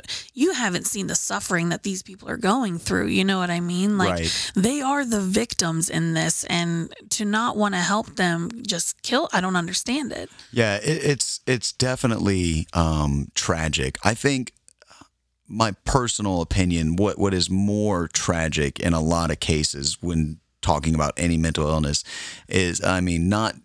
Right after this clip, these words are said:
Speaker 2: not just the illness itself, but again, going back to the way it's perceived by the greater population,
Speaker 1: Yeah.
Speaker 2: the way it's talked about, the way it's treated by the layperson, you know, that is almost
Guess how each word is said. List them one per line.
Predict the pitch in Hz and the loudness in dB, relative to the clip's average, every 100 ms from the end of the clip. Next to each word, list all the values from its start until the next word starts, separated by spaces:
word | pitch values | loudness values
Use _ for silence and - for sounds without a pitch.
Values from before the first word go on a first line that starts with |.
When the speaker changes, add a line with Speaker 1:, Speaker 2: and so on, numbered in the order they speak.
| 107 | -2
Speaker 2:
not | 95 - | -2 -2
just | - 107 - | -2 -2 -2
the | - 76 | -4 0
illness | 98 95 - | 0 0 -2
itself, | 87 - 90 82 - | -4 -4 -4 -4 -2
but | 87 80 | -4 -2
again, | 87 87 113 | 0 0 0
going | 90 90 92 | 0 0 2
back | 90 87 | 0 0
to | - | -2
the | 101 107 | 0 0
way | 85 76 80 | 0 0 2
it's | 87 | 0
perceived | - 107 95 - 82 82 87 | -2 -2 -2 -2 -4 -6 -2
by | 82 | 0
the | 85 95 | 2 0
greater | 82 71 67 76 | -2 -2 0 -2
population, | - 76 71 78 98 147 143 254 | -2 -2 -2 0 0 0 -2 -2
Speaker 1:
Yeah. | 214 208 - - | -2 -4 -10 -2
Speaker 2:
the | 87 | 0
way | 80 78 | 2 2
it's | 85 - | -2 -4
talked | - 143 165 - | 0 0 -2 -4
about, | 80 64 52 - | -2 0 -2 -2
the | 87 | -2
way | 82 82 80 | 2 2 0
it's | 80 | -2
treated | - - - 143 165 117 71 | -4 -4 0 0 2 0 -2
by | 78 80 | 0 0
the | 80 80 | 2 0
layperson, | 78 73 - 73 71 73 69 | 0 -2 -2 -2 -2 -2 -2
you | 76 | 0
know, | 87 80 | 2 2
that | 80 87 | 2 0
is | 78 - | 0 0
almost | - 104 87 90 - | 0 0 0 -2 -4